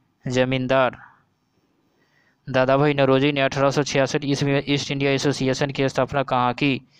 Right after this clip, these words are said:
सही उत्तर होगा ऑप्शन ए, लंदन। अठारह सौ सत्तर ईस्वी में पूना सार्वजनिक सभा की स्थापना किसने की थी?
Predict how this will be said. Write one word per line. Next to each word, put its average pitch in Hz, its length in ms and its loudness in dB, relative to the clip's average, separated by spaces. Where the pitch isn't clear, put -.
सही 131 320 0
उत्तर 131 260 2
होगा 131 180 2
ऑप्शन 135 480 -2
ए, 127 260 -2
लंदन। 123 540 -2
अठारह 135 280 2
सौ 139 120 0
सत्तर 143 340 0
ईस्वी 143 220 0
में 139 100 0
पूना 139 300 -2
सार्वजनिक 135 400 0
सभा 135 220 0
की 139 180 -2
स्थापना 135 380 -2
किसने 135 340 -4
की 131 200 -4
थी? 131 360 -2